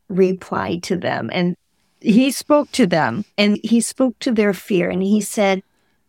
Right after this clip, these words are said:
"Lazarus is dead. And for your sake, I am glad I wasn't there, because this will give you another opportunity to believe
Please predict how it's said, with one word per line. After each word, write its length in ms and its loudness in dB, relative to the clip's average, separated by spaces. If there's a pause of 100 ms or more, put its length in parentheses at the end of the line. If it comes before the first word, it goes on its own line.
(100)
"Lazarus 800 2
is 160 -4
dead. 400 -8 (1300)
And 180 2
for 180 0
your 580 2
sake, 500 2 (160)
I 160 -2
am 400 0
glad 640 0 (180)
I 180 2
wasn't 460 -2
there, 220 0
because 460 -4
this 480 -2
will 140 2
give 360 2
you 340 2
another 760 2
opportunity 1080 -4 (460)
to 160 2
believe 880 0